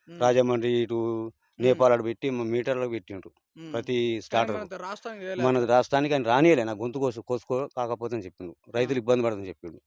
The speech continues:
Speaker 1: ఆ.
Speaker 2: కానీ ఈ రాష్ట్ర-, మన తెలంగాణకు రానియలే.
Speaker 1: ఆ.
Speaker 2: ఇక అసలు కేసీఆర్ని ఇలా మనం ఎట్లా అంటాం?
Speaker 1: అవునవును.
Speaker 2: కాకపోతే ఆయన ఏం చేసింది ఏంటంటే ఒక్కటి ఈ <clears throat> ఇది మన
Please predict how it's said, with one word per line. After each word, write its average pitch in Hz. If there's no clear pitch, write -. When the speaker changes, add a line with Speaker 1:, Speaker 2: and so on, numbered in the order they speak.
Speaker 1:
ఆ. 151
Speaker 2:
కానీ 143
ఈ 139
రాష్ట్ర-, 117
మన 113
తెలంగాణకు 123
రానియలే. 101
Speaker 1:
ఆ. 147
Speaker 2:
ఇక 113
అసలు 113
కేసీఆర్ని 110
ఇలా 98
మనం 98
ఎట్లా 101
అంటాం? 120
Speaker 1:
అవునవును. 131
Speaker 2:
కాకపోతే 123
ఆయన 143
ఏం 117
చేసింది 127
ఏంటంటే 120
ఒక్కటి 139
ఈ 127
<clears throat> 135
ఇది 113
మన 104